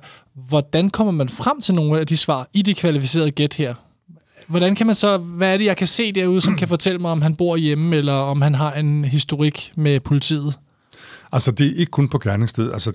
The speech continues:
Speaker 2: gerningsstedet er bare udgangspunktet for hele profileringsprocessen. Men dernæst så kommer jo afhøringer af, af offerets nærmeste, altså,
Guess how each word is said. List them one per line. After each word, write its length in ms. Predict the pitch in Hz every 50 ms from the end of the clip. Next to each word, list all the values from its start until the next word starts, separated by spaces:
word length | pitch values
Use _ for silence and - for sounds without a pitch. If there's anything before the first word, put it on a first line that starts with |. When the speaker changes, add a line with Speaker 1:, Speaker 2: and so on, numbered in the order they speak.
| - -
Speaker 2:
gerningsstedet 420 | 127 123 147 170 - - 139 127
er 40 | 117
bare 260 | - 120 117 - -
udgangspunktet 640 | - 165 165 - 165 139 - - - 123 123 117 107 -
for 140 | - 135
hele 220 | 135 127 131 127 123
profileringsprocessen. 1600 | - - 117 98 - 113 107 123 135 127 113 - - - - _ _ _ _ _ _ - - 113 - - 120 113 110 - 143 120 - - _ _ _ _ _ _ _ _ _ _ _
Men 160 | - 107 98 92
dernæst 380 | - 151 165 156 139 127 -
så 80 | - 135
kommer 300 | - - 143 131 131 131
jo 100 | 120 120
afhøringer 520 | 104 110 123 120 131 135 123 123 120 117
af, 260 | - - 151 107 107 - - 220 - -
af 120 | 110 110 -
offerets 440 | - - 113 - - 135 120 104 -
nærmeste, 640 | 107 95 87 90 90 98 120 123 - - 123 - -
altså, 280 | 120 107 - 107 98